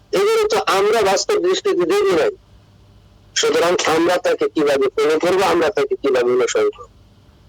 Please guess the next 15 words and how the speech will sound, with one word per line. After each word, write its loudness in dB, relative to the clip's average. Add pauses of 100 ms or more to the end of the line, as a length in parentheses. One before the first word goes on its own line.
(1120)
এবং 2
তারা 2
বলে 2
থাকে 2 (400)
যে 2
ইত্তেবা, 0 (600)
ইত্তেবা 0
কাকে 0
বলে? 2
ইত্তেবা 0
হচ্ছে 0 (1400)
যে 2 (840)
পদাঙ্ক 0
অনুসরণ 2
করা। -8